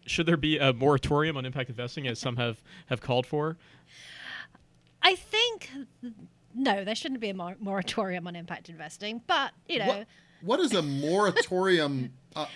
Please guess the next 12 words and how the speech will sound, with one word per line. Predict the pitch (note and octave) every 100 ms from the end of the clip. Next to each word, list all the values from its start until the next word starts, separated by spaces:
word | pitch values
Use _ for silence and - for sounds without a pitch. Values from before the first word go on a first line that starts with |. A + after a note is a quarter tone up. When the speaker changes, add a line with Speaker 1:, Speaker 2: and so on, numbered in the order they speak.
| -
Speaker 3:
on | D3+ C#3+ C#3
any | E3 B3
kind | - D3
of | A2
investing | A2+ A#2+ - B2
actually | A#2+ - A2 G#2+
even | G#2+ G#2
mean? | A2+ G#3 D4+
Speaker 2:
Well, | F4+ C4 - _
and | D#4 D#4
how | D#4+ D4+
does | D4+